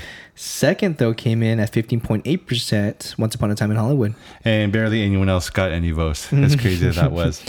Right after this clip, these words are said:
Speaker 1: Actually, what do you think should have come in second, actually? Do you think Once Upon a Time deserves second?
Speaker 2: Yeah, I think so. But honestly, it's hard to think that any of these of their works compared to Deakins' work this year.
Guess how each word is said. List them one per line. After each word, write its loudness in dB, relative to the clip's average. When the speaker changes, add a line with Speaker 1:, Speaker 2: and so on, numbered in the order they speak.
Speaker 1:
Actually, 2
what 0
do 0
you 4
think -2
should 0
have 0
come -2
in 0
second, -4
actually? -4
Do -2
you 2
think -4
Once -2
Upon 0
a -2
Time -2
deserves 0
second? -4
Speaker 2:
Yeah, 0
I -4
think -2
so. -2
But 2
honestly, 0
it's -2
hard 0
to 0
think -2
that 0
any 0
of 0
these -2
of 0
their 0
works 0
compared -2
to -2
Deakins' -2
work -4
this -4
year. 0